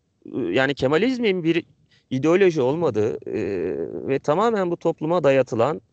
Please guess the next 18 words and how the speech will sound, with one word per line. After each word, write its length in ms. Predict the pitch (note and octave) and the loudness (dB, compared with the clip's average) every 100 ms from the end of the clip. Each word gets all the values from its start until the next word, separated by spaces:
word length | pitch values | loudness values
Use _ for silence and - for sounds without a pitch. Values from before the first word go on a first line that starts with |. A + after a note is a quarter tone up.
| _ _ _ _ _ - | _ _ _ _ _ -2
yani, 320 | B2+ D#3 E3 | 2 4 2
e, 520 | E3+ C#3 D3 D#3 D3 | -2 -2 -2 -2 -4
bir 120 | D#3+ G3+ | -6 -6
çeşit 320 | G3+ - G#3 _ - B2 A#2 A2+ - _ _ - - - | -6 -6 -12 _ -18 -14 -12 -14 -18 _ _ -20 -10 0
deli 220 | E3 A3 | 2 4
gömleği 500 | F3 E3+ E3 E3 E3 - - | 4 2 0 0 -2 -4 -8
olduğunu 460 | - A#2+ B2+ D#3 | -2 0 0 -2
fark 320 | E3 A#2 G2+ - | 0 -2 -2 -6
ettim. 300 | - - - _ _ _ _ - | -12 -14 -14 _ _ _ _ -12
E, 100 | - F2+ G2 D3 | -8 -4 -4 -2
ve 100 | G3+ | -2
insanların 640 | F3+ - G3 G3 F#3+ G#3+ - - | -2 -2 -2 0 0 -2 -8 -8
hani 240 | D#3+ F3 - | -4 -4 -4
konuşamadıklarını, 1000 | - D#3+ E3 F3+ F3+ B2 A#2 G2+ F#2+ G#2 | -2 -2 -2 0 2 2 0 0 0 0
özgürce 420 | A#2 C3+ D3 D3 | 0 0 0 -2
kendilerini 440 | C#3+ C#3 D#3 D3+ | 0 0 2 0
ifade 320 | D3 D#3 D#3+ | 0 0 2
edemediklerini, 1200 | E3+ F#3 D#3 A#2 A#2 - - - - A#2 A#2 A#2 | 2 2 2 0 -4 -8 -20 -12 2 4 6 4